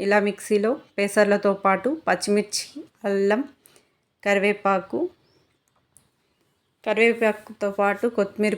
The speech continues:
కూడా ఇందులోనే వేస్తే సాల్ట్ కూడా వేసుకోవాలి, జీలకర్ర కూడా వేసుకోవాలి. లైట్గా వాటర్ పోసుకొని మిక్సీ పట్టుకొని,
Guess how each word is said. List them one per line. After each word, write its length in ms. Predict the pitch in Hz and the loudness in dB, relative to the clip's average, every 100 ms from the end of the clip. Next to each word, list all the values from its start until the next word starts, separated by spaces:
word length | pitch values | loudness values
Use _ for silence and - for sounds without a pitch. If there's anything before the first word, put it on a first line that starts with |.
| 214 | 2
కూడా 140 | 214 196 | 4 4
ఇందులోనే 460 | 196 202 202 196 180 | 2 4 4 6 6
వేస్తే 360 | 180 175 - - 339 - - - _ _ _ _ _ _ _ _ | 4 2 -6 -6 -6 -8 -20 -20 _ _ _ _ _ _ _ _
సాల్ట్ 360 | - 214 214 214 - | 0 2 2 -2 -2
కూడా 160 | 233 214 | -2 0
వేసుకోవాలి, 760 | 185 185 - 185 185 180 180 285 339 - - | -2 -6 -4 0 2 2 0 -2 -4 -10 -4
జీలకర్ర 420 | 208 196 196 202 196 | 0 0 2 2 2
కూడా 140 | 196 - | -4 -4
వేసుకోవాలి. 640 | 196 - - 196 180 180 285 330 _ _ _ _ _ _ _ _ _ _ _ _ _ _ _ _ _ _ _ _ _ _ _ _ _ - - - - - _ _ _ _ _ _ _ _ _ _ _ _ _ _ _ | -6 -8 -10 -8 -6 -4 -6 -10 _ _ _ _ _ _ _ _ _ _ _ _ _ _ _ _ _ _ _ _ _ _ _ _ _ -20 -20 -20 -20 -20 _ _ _ _ _ _ _ _ _ _ _ _ _ _ _
లైట్గా 380 | 220 214 233 226 202 | 0 0 2 4 4
వాటర్ 300 | 190 208 202 | 4 2 0
పోసుకొని 540 | 202 196 - 214 233 392 - _ _ _ | -2 -4 -8 -6 -4 -6 -10 _ _ _
మిక్సీ 340 | 208 196 - 208 202 | -8 -6 -2 0 0
పట్టుకొని, 500 | 180 190 214 214 | -2 -6 -6 -6